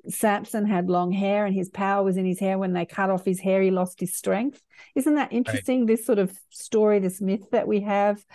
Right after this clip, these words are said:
Speaker 1: And
Speaker 2: Right.
Speaker 1: so if you're bald and you don't have any hair,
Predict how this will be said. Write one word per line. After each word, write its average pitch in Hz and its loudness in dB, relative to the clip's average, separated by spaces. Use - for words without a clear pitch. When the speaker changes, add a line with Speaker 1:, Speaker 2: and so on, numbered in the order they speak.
Speaker 1:
And 208 2
Speaker 2:
Right. - -12
Speaker 1:
so 226 2
if 214 -2
you're 226 4
bald 240 4
and 180 0
you 175 -2
don't 214 -4
have 233 0
any 226 0
hair, 220 2